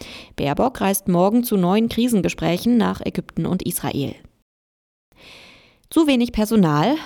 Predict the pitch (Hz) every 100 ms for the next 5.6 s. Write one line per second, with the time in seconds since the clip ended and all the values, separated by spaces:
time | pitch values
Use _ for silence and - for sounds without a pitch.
0 | - - 269 226 165 151 175 - 139 120
1 | - - - - - - - - - 175
2 | 185 185 175 170 202 214 202 196 240 247
3 | 220 208 208 214 277 240 226 220 214 220
4 | 214 - 262 - - 202 202 240 240 -
5 | 175 175 196 - - -